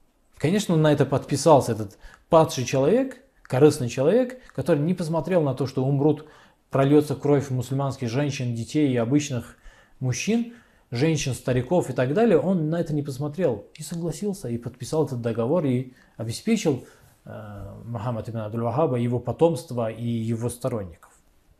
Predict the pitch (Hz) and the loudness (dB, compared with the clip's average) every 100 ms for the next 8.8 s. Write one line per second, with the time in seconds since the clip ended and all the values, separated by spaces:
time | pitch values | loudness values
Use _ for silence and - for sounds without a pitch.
0 | _ _ _ - 123 202 180 139 139 131 | _ _ _ -2 4 4 4 2 2 0
1 | 123 127 123 120 123 117 98 98 175 285 | -2 -2 -4 -2 0 0 0 -2 -2 0
2 | 254 226 220 180 160 180 185 190 185 - | 2 2 2 0 2 4 6 6 4 -10
3 | - - - 151 147 143 165 180 143 156 | -20 -20 -14 -12 -8 -4 0 2 2 2
4 | 170 - 147 131 120 - - 120 - 139 | 0 0 0 0 -2 -10 -14 -12 -4 0
5 | 151 143 127 123 131 151 147 135 135 139 | 2 4 2 2 0 0 -2 0 2 2
6 | 185 170 120 120 113 117 113 - 123 107 | 4 2 0 -2 -4 -4 -4 -4 -4 -4
7 | 90 80 _ _ _ _ _ _ - 131 | -8 -12 _ _ _ _ _ _ -8 -8
8 | 143 175 180 165 165 165 135 - | -2 2 4 6 4 2 2 0